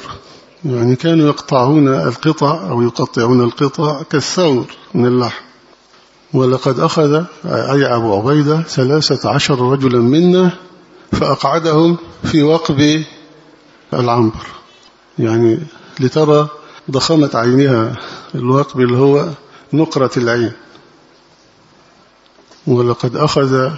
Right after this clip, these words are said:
ضلعا من أضلاعها فأقامه، ورحل أعظم بعير فينا فمر من تحته لم يمسه. ثم تزودنا منها وشائق"،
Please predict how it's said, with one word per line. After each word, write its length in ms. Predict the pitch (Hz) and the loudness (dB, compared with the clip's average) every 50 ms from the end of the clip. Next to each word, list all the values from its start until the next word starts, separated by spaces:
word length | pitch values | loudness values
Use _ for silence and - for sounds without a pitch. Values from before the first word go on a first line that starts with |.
| - - - - - - - - - _ _ _ _ _ _ _ _ _ - - - - - - - - - _ - | -12 -18 -20 -20 -20 -20 -20 -20 -20 _ _ _ _ _ _ _ _ _ -20 -20 -20 -20 -20 -20 -20 -20 -16 _ -8
ضلعا 300 | 135 127 156 151 131 139 | -4 -2 -2 -2 0 2
من 220 | 131 127 127 127 123 | 2 4 4 4 2
أضلاعها 600 | 127 123 127 131 127 120 127 156 160 165 156 151 | 2 0 0 0 2 2 2 2 2 2 2 2
فأقامه، 840 | - - 135 135 131 - - 170 170 170 170 170 165 170 180 180 180 - - - - - - - - - - - - - | 2 2 0 0 0 0 0 2 2 4 4 4 4 2 2 0 0 -4 -12 -20 -20 -20 -20 -20 -20 -20 -20 -14 -6 -4
ورحل 640 | 135 131 135 139 147 185 175 - 180 170 165 165 165 165 165 180 202 220 - - | 0 0 2 2 2 0 0 0 0 0 2 2 2 2 2 0 -2 -8 -8 -4
أعظم 400 | 123 127 131 143 165 170 170 160 | -4 -2 0 2 2 2 2 2
بعير 420 | 151 156 139 156 170 160 160 156 | 2 0 0 0 2 2 2 2
فينا 480 | - - 180 185 185 190 190 196 196 185 - - - - - - - - - _ _ _ _ _ - - _ _ _ _ _ _ _ _ - | 2 0 0 0 2 2 0 0 -2 -4 -8 -12 -20 -20 -20 -20 -20 -20 -20 _ _ _ _ _ -20 -20 _ _ _ _ _ _ _ _ -10
فمر 480 | - - 135 135 151 170 160 156 156 139 | -4 0 2 4 4 4 4 2 2 4
من 160 | 131 127 123 | 4 2 2
تحته 580 | - 151 135 - - 160 143 143 156 156 165 190 - - | 0 -2 -4 -2 -2 -2 0 0 0 -2 -4 -6 -6 -4
لم 160 | 147 143 143 143 | 0 2 2 4
يمسه. 540 | 139 131 131 131 127 123 - - 127 117 127 - - - - - - - - _ _ - - - - - - _ - - - - - - - - - - - - - _ _ _ _ _ _ _ _ _ _ _ _ _ _ - - - | 4 4 4 2 2 0 -2 -2 -4 -6 -8 -12 -20 -20 -20 -20 -20 -20 -20 _ _ -20 -20 -20 -20 -20 -20 _ -20 -20 -20 -20 -20 -20 -20 -20 -20 -20 -20 -20 -20 _ _ _ _ _ _ _ _ _ _ _ _ _ _ -20 -14 -4
ثم 220 | - 165 156 156 | 0 2 2 2
تزودنا 580 | 156 - 160 143 151 156 170 202 202 190 190 180 | 2 0 0 2 2 2 2 2 2 0 0 2
منها 260 | 202 208 196 190 190 | 2 2 4 4 4
وشائق"، 680 | 175 160 143 - 185 185 175 147 135 131 - - - | 2 2 2 2 2 2 2 2 0 -2 -4 -6 -12